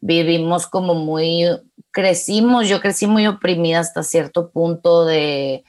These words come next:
"Oye, no llores, oye, llorar está mal, oye, no te sientas así, oye, ya no hagas tanto rollo, oye, ya, lo que sigue", ¿no? Y tú así como,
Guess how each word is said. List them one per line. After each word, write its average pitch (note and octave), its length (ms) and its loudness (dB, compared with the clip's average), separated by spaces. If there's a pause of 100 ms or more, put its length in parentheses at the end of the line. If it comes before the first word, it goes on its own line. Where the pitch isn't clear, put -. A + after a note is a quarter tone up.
(180)
"Oye, G3+ 260 2
no G#3+ 140 0
llores, - 540 -4
oye, F3+ 320 0
llorar G#3 280 0
está F#3 220 -4
mal, G#2+ 260 -6
oye, E3 240 -4
no G#3+ 220 -2
te G3+ 120 -4
sientas E3+ 400 -4
así, B2+ 340 -8
oye, F3+ 260 -2
ya G3+ 160 0
no G#3 120 0
hagas F3+ 400 -4
tanto D3+ 320 -8
rollo, D#2+ 420 -12
oye, E2+ 200 -2
ya, E2+ 540 -2
lo G2+ 200 -2
que G#3+ 140 -2
sigue", D#3+ 360 0
¿no? D3+ 220 -6
Y F3 120 -6
tú F3+ 100 -2
así F3 280 -4
como, D#3+ 420 -2